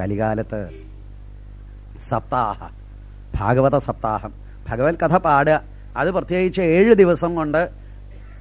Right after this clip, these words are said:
ഭഗവത് കഥ, വേദവ്യാസ മഹർഷീശ്വരൻ രചിച്ച ശ്രീമദ് ഭാഗവതം ഏഴ് ദിവസം കൊണ്ട് പാടാൻ സാധിച്ചാൽ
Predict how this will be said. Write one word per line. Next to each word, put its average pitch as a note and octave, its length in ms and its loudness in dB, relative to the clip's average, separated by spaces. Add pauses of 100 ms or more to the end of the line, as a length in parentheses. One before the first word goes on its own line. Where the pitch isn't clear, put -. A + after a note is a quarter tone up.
(1300)
ഭഗവത് D3+ 380 4
കഥ, D#3 240 2 (360)
വേദവ്യാസ E3 540 2
മഹർഷീശ്വരൻ D#3 760 0
രചിച്ച C#3+ 320 -6
ശ്രീമദ് C#3 340 -8
ഭാഗവതം C#3 580 0 (320)
ഏഴ് F3 280 4
ദിവസം F3 440 0
കൊണ്ട് E3+ 500 4 (640)
പാടാൻ C#3+ 460 0
സാധിച്ചാൽ B2 680 0